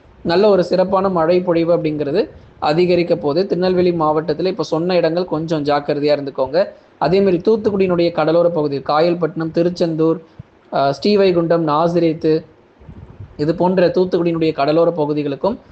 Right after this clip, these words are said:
டிசம்பர் பதினொன்னுக்கு அப்புறம் உங்களுக்கு மழை பொழிவு நல்ல ஒரு தீவிரமாக அதிகரிக்க ஆரம்பிச்சிடும். கன்னியாகுமரி மாவட்டங்கள் முழுவதுமாகவே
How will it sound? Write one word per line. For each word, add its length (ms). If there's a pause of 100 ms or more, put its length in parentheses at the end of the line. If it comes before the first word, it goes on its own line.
(200)
டிசம்பர் 500
பதினொன்னுக்கு 440
அப்புறம் 360
உங்களுக்கு 340
மழை 340
பொழிவு 300
நல்ல 280
ஒரு 140
தீவிரமாக 540
அதிகரிக்க 400
ஆரம்பிச்சிடும். 420
கன்னியாகுமரி 640
மாவட்டங்கள் 500
முழுவதுமாகவே 720